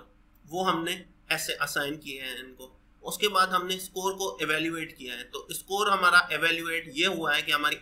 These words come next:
accuracy एटी फ़ाइव परसेंट आ रही है।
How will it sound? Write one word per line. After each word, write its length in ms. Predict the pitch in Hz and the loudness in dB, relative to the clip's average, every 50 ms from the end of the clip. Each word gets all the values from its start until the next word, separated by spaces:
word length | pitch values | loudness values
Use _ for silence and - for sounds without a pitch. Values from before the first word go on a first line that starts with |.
| - | -6
accuracy 540 | 156 - - 190 180 175 170 170 175 175 185 185 185 - _ _ _ - | -6 -4 -4 -4 -4 -4 -6 -6 -6 -6 -6 -8 -10 -18 _ _ _ -10
एटी 180 | 175 160 185 175 180 | -8 -6 -8 -6 0
फ़ाइव 240 | - 156 151 160 160 - | 2 4 4 2 2 -2
परसेंट 360 | 151 139 - - 127 127 120 | -4 -4 -4 -6 -10 -10 -12
आ 100 | 123 120 | -12 -12
रही 280 | 120 120 123 123 120 123 | -12 -12 -12 -12 -12 -12
है। 100 | 123 | -14